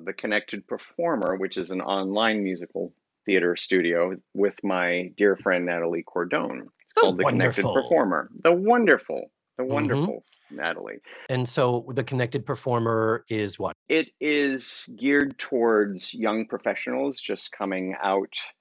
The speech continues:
Speaker 1: um, of college from their B F A programs, from their B A programs, whatever, uh, jumping into the deep end, into the professional world of acting. We found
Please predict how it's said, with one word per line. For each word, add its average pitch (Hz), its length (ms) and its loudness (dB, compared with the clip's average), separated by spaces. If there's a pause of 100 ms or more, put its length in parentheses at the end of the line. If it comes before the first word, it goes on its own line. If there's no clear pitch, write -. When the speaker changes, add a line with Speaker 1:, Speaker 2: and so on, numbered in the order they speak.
(480)
Speaker 1:
um, 85 640 -2 (100)
of 90 320 2 (300)
college 110 480 2
from 90 200 -2
their 82 120 -2
B 82 180 -2
F 85 160 -2
A 143 140 2
programs, 123 800 2
from 90 460 -6 (160)
their 90 340 -2 (140)
B 104 140 2
A 101 140 6
programs, 92 520 0
whatever, 95 460 2 (500)
uh, 98 320 4 (140)
jumping 107 720 0 (1000)
into 120 280 -2
the 107 120 0
deep 139 260 -2
end, 98 340 2
into 104 300 -2
the 92 80 -2
professional 92 760 -4 (200)
world 90 360 0
of 87 100 -4
acting. 95 500 -6 (500)
We 139 180 4
found 107 600 2